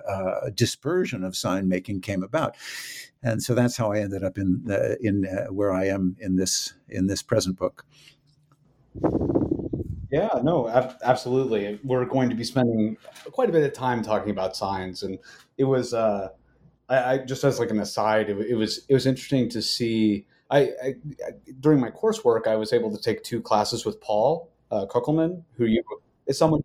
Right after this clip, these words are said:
Speaker 2: you're in dialogue with, and you wanna, you, like, you're, you're building upon, but also trying to, like, limit it. And yeah, no, it's, it's interesting, uh, with the same, like, in his class, uh, how much,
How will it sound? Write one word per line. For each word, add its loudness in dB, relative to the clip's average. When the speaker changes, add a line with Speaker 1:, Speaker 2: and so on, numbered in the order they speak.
Speaker 2:
you're 0
in -4
dialogue 2
with, 2
and 2
you 2
wanna, 2
you, 2
like, 6
you're, -8
you're 4
building 4
upon, 0
but 4
also 0
trying 2
to, -4
like, 0
limit 0
it. 0
And 0
yeah, 2
no, 2
it's, -2
it's -4
interesting, 0
uh, 2
with 2
the 2
same, 2
like, 2
in 2
his 2
class, -2
uh, -2
how 0
much, 0